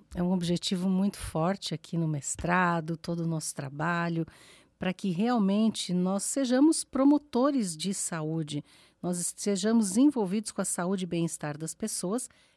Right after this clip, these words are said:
claro, pra que esses agravos, como das doenças crônicas, eles possam ser minimizados, se eles já estão instalados, mas muitas vezes a gente pode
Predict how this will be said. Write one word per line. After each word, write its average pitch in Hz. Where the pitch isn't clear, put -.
claro, 226
pra 170
que -
esses -
agravos, 170
como 180
das 165
doenças 170
crônicas, 175
eles 156
possam 165
ser 165
minimizados, 165
se -
eles 165
já 160
estão 170
instalados, 170
mas 190
muitas 202
vezes 185
a 226
gente 226
pode 220